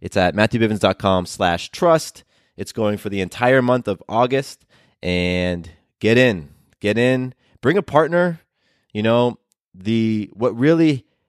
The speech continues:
helped me when I was doing this in June and through July, what helped me to succeed and stick with it was knowing that Sarah was doing it with me, you know, having that accountability. So I know a bunch of you have brought in your friends and family members and had them sign up too.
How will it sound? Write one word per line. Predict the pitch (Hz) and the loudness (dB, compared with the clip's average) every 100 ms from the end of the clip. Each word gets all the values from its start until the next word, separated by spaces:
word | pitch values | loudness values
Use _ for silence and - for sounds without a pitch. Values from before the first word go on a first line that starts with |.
| _ _ | _ _
helped | 113 131 151 - | -2 0 0 -2
me | 110 110 143 | 0 2 2
when | 123 | 0
I | 104 | 2
was | 123 98 | 0 0
doing | 117 123 | 2 2
this | 123 127 - | 2 0 -4
in | 95 92 | -6 -6
June | 82 101 123 127 | 0 2 2 2
and | 90 | -2
through | 98 98 | -2 -4
July, | 87 82 87 98 | -2 -2 0 0
what | 98 87 | -2 -4
helped | 98 110 95 | -4 -4 -2
me | 98 | -2
to | 107 98 | -2 -6
succeed | 85 - - 101 107 | -10 -12 -8 -4 -4
and | 85 | -4
stick | - 95 | -8 -10
with | 85 87 | -8 -6
it | 113 113 _ _ _ | -4 -6 _ _ _
was | 98 98 | 0 2
knowing | 117 120 110 | 4 4 2
that | 104 | 0
Sarah | - 110 107 113 | -2 -4 0 0
was | 95 | 2
doing | 101 101 | 0 0
it | 87 | 0
with | 107 113 | 0 0
me, | 90 76 - _ _ _ _ _ _ | -6 -6 -14 _ _ _ _ _ _
you | 80 | -10
know, | 80 82 95 104 | -8 -8 -8 -12
having | - 107 127 | -4 0 2
that | 131 110 | 2 2
accountability. | - 117 110 92 107 113 85 73 - _ _ _ | -2 -2 -2 0 2 0 -2 -8 -16 _ _ _
So | - 107 101 101 | -2 4 4 4
I | 98 | 2
know | 120 | 4
a | 127 | 4
bunch | 120 131 | 4 2
of | 127 | 4
you | 113 | 2
have | 87 | 2
brought | 95 104 110 - | 2 2 2 0
in | 107 110 104 | -4 -2 -4
your | 92 | -6
friends | - 104 110 104 | -2 0 0 -2
and | 90 | -6
family | - 98 110 | -6 -4 -2
members | 87 82 82 82 | -4 -4 -6 -8
and | - | -12
had | 87 87 | -6 -4
them | 104 | -2
sign | 107 90 82 | -4 -6 -6
up | 76 | -8
too. | - 107 | -6 -6